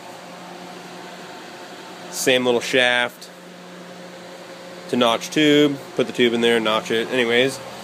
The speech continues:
I got a couple of 'em, so I use this one for doing dimple die holes. It has this nice flat spot right here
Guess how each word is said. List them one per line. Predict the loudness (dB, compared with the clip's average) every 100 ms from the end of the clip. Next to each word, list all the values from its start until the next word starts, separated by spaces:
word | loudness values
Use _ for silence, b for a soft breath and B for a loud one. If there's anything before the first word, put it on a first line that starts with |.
| -4
I | 2
got | 4 4
a | 2 -2
couple | 0 2 2
of | 0
'em, | 2 2 2
so | 0 0 2 4 2 -2 -14 -16 -2
I | 2
use | 2 4
this | 6 6
one | 6 6 6 4 0 -8 -16 -16 -16 -8
for | -2
doing | 4 6 6 4
dimple | 4 4 4
die | 2 2
holes. | 4 6 6 6 4 -4 -8 -12 -4
It | 2
has | 4 4
this | 0 0
nice | 2 4 2
flat | -2 0 2 2
spot | -2 2 4 6
right | 4 6
here | 6 6 6